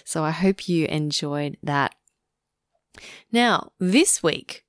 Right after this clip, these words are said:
I have another very special guest, and he's sitting with me right here. And it is none other than my gorgeous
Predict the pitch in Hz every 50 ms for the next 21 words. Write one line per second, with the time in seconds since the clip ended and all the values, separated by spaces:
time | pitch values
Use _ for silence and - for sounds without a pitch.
0 | _ _ _ _ _ _ - 311 349 359 - 381 370 - 381 311 220 185 175 165
1 | 151 165 165 180 - - 180 160 151 160 151 151 151 151 151 160 - 339 - -
2 | - - - 147 143 - - - 185 185 180 - - - - - - - - -
3 | 170 175 185 180 - - - 262 311 320 294 254 226 226 - - - 214 202 202
4 | 196 196 202 202 202 - - 151 160 156 151 156 165 - - - - 170 147 139
5 | 135 - 151 170 - - - - - - - _ _ - 220 233 254 254 254 262
6 | 247 254 294 330 359 339 254 160 143 139 - - - 202 202 208 _ _ _ 208
7 | 202 214 214 214 208 208 208 208 208 214 214 214 - _ _ _ - 247 254 269
8 | 254 - 330 330 320 311 - - 190 190 - - - -